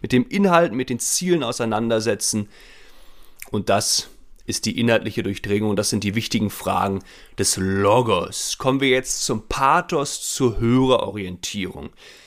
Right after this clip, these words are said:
Erste Frage, ganz wichtig, kam die Zielgruppe mit ihren Sichtweisen vor?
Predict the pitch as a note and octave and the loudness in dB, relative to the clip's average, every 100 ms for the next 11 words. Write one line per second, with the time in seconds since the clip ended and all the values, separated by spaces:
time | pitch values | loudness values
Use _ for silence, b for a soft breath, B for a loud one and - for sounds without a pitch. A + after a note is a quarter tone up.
0 | B B _ _ _ - C#3 E3 - - | B B _ _ _ -2 2 2 0 -4
1 | - C3 F3 C#3+ D3 - D3 - F3+ - | 2 4 4 2 0 -2 -4 -4 -6 0
2 | D#3 D#3 D#3 - - F#3+ G3+ G3 G3 F#3+ | 0 0 -2 -2 0 0 2 2 2 2
3 | F3 F#3 G3 E3+ A#3 - F3 F#2 F#2 G#2+ | 0 2 2 2 0 -2 0 0 0 -2
4 | F2 - G2+ D2 | -8 -6 -4 -4